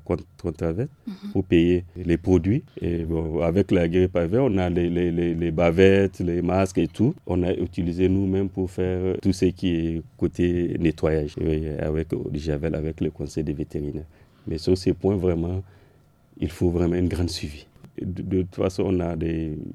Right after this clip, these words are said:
Speaker 1: des vétérinaires qui nous ont suivis, mais, euh, nous laisser nous-mêmes, ça veut dire qu'on a utilisé notre <laughs> argent après l'abattage pour
Speaker 2: Mhm.
Speaker 1: faire ces nettoyages.
Speaker 2: Mhm.
Speaker 1: Et oui, on a, ils nous ont suivis jusqu'à là, mais, euh,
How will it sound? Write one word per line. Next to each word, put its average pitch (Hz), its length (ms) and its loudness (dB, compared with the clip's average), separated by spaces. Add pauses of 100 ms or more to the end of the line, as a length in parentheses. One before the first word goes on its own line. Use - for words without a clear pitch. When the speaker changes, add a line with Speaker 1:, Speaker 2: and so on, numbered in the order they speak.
(500)
Speaker 1:
des 92 140 2
vétérinaires 95 600 2
qui 98 120 2
nous 90 200 2
ont 104 80 4
suivis, 98 440 -2 (460)
mais, 117 480 4 (400)
euh, 92 400 -2
nous 107 160 0
laisser 110 280 2
nous-mêmes, 143 280 2
ça 110 160 0
veut - 20 -2
dire 123 220 0
qu'on 113 400 -2
a 98 60 2
utilisé 101 360 -2
notre 107 280 -2
<laughs> - 40 -10
argent 101 320 0
après 101 280 0
l'abattage 95 480 -4 (320)
pour 202 120 -6
Speaker 2:
Mhm. 107 60 10
Speaker 1:
faire 117 160 10
ces 107 140 8
nettoyages. 95 520 2
Speaker 2:
Mhm. 196 140 -6 (360)
Speaker 1:
Et 95 80 0
oui, 95 320 2 (160)
on 92 60 -2
a, 90 160 0
ils 90 240 0
nous 95 300 6
ont 127 100 10
suivis 104 420 2
jusqu'à 92 460 0 (280)
là, 107 200 -2
mais, 117 480 -2 (160)
euh, - 220 -8